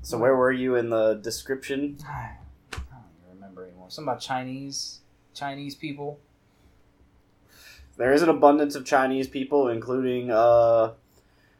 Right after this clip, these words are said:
Speaker 1: the man who gets fucking killed in Temple of Dooms.
Speaker 2: The Tommy gun guy.
Speaker 1: Tommy gun man. One of Lao Che's children.
Speaker 2: Yeah, nice try, Lao Che. Trying to fucking smuggle your son into the transporter.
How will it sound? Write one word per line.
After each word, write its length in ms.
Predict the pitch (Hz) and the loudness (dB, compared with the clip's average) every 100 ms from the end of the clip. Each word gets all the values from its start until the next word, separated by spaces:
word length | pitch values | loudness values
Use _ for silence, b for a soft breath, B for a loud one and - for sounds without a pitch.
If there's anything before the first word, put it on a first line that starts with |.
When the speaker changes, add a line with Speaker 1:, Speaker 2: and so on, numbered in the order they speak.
| _ - | _ -4
Speaker 1:
the 80 | 123 | 0
man 500 | 123 127 131 131 123 | 2 2 2 0 0
who 120 | 127 | -2
gets 220 | 123 123 | -2 -2
fucking 420 | - 123 123 113 110 | 2 2 2 -4 -2
killed 340 | 127 123 123 | -2 0 0
in 140 | 113 | -2
Temple 340 | 113 123 120 113 | -4 -4 -2 -2
of 100 | 98 | 0
Dooms. 720 | 117 127 131 131 135 - - _ _ - - _ _ _ _ _ | -2 -2 -2 -4 -6 -10 -14 _ _ -20 -20 _ _ _ _ _
Speaker 2:
The 60 | 127 | -12
Tommy 340 | - 151 147 | -2 -2 -2
gun 260 | 135 135 123 | -4 -6 -2
guy. 100 | 131 | 2
Speaker 1:
Tommy 260 | 123 127 | 2 2
gun 260 | 117 113 113 | 2 2 2
man. 360 | 113 113 113 113 - _ | -2 -2 -6 -10 -18 _
One 200 | 113 117 | -6 0
of 240 | 113 107 | 2 2
Lao 260 | 107 110 120 | 4 4 2
Che's 440 | - 117 113 - | 0 -2 -2 -8
children. 580 | - - 123 120 107 107 | -12 -6 -4 -4 -6 -8
Speaker 2:
Yeah, 160 | 127 120 | -8 -6
nice 260 | 131 147 | -6 -6
try, 320 | - 147 156 104 | -4 0 0 0
Lao 220 | 107 110 | -4 -6
Che. 420 | - 113 113 123 _ _ _ _ | -4 -4 -4 -8 _ _ _ _
Trying 220 | 143 113 | -8 -8
to 40 | 101 | -6
fucking 340 | 139 117 107 | -6 -6 -12
smuggle 920 | - - - 135 127 131 123 120 110 104 | -10 -8 -6 -2 -2 -2 -4 -4 -6 -8
your 160 | 113 110 | -14 -10
son 360 | - 131 135 | -4 -4 -4
into 280 | 123 110 104 | -6 -6 -8
the 80 | 107 | -10
transporter. 840 | - 131 143 - 107 104 104 107 | -10 -10 -10 -10 -10 -10 -10 -12